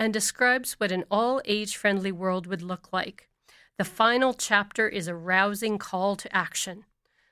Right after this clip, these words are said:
Okay, I'm pumped. Here is my take on Ashton Applewhite's book, This Chair Rocks, A Manifesto Against Ageism. The introduction recounts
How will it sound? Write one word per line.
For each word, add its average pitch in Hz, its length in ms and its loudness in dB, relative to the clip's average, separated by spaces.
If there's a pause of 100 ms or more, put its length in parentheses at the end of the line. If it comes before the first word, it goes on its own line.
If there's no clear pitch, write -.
(140)
Okay, 226 340 0 (180)
I'm 214 200 6
pumped. - 540 0 (320)
Here 233 100 4
is 233 140 2
my 226 140 2
take 214 360 -2
on 185 240 -2
Ashton 202 500 2
Applewhite's 196 680 0
book, - 400 -6 (320)
This 254 180 2
Chair 220 340 2
Rocks, - 520 -2 (100)
A 214 60 4
Manifesto 196 680 0
Against 175 440 -8
Ageism. 185 600 -6 (1500)
The 302 100 2
introduction 302 580 2
recounts 233 560 0